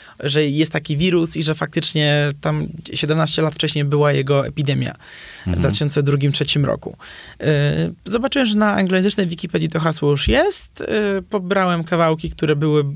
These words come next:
Speaker 1: najbardziej interesujące, uźródłowione, przetłumaczyłem je oraz dodałem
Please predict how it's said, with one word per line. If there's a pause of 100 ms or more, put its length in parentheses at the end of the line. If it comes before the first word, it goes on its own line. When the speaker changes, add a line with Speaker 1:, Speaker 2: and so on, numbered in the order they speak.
(560)
Speaker 1:
najbardziej
interesujące,
uźródłowione,
przetłumaczyłem
je (520)
oraz
dodałem